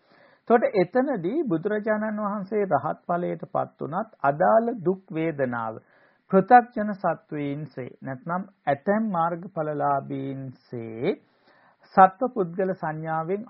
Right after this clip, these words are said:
ආත්ම දෘෂ්ටියෙන් ග්‍රහණය කරගන්නේ නැතුව ඒ වේදනාව වේදනාවක් බව දකිමින් රූප වේදනා සංඥා සංකාර විඥාන කියන ස්කන්ධ පංචකෙහි වේදනා ස්කන්ධයක් බව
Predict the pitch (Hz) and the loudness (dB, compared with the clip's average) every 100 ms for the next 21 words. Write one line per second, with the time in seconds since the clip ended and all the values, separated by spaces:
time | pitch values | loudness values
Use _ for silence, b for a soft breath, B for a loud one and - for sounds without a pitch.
0 | 135 143 202 220 214 170 151 - 156 143 | 0 4 2 0 -8 -6 -10 -10 -6 -4
1 | 120 120 123 156 170 165 160 - 143 127 | -4 -6 -8 -6 -6 -6 -8 -6 -6 -2
2 | 135 135 131 123 120 117 - 120 185 277 | -2 -4 -8 -8 -10 -12 -10 -2 -2 -2
3 | b b b b 190 180 143 165 185 185 | b b b b 8 8 8 6 6 2
4 | 214 214 214 220 226 233 143 151 170 170 | -2 2 2 2 0 -2 -2 -2 -2 -2
5 | 202 190 175 202 220 233 - 151 127 123 | -4 -2 0 0 2 -2 -2 -2 0 -2
6 | 120 - 123 117 113 - 135 143 151 135 | -6 -6 -10 -10 -14 -6 -4 -2 -2 -4
7 | 127 127 131 131 127 131 135 135 123 131 | -4 -4 -4 -4 -8 -8 -8 -10 -6 -6
8 | 123 123 127 127 131 135 135 131 b b | -4 -8 -6 -6 -6 -8 -8 -8 b b
9 | _ - 147 143 143 135 131 139 - 156 | _ -4 -4 -2 -4 -4 -6 -12 -10 -6
10 | 185 269 - b b b b 143 180 190 | -4 -4 -6 b b b b 0 4 6
11 | 233 233 233 220 - 180 170 156 151 143 | 4 0 -2 -6 -6 -6 -4 -2 -2 -4
12 | 143 135 127 139 | -2 -2 -2 -8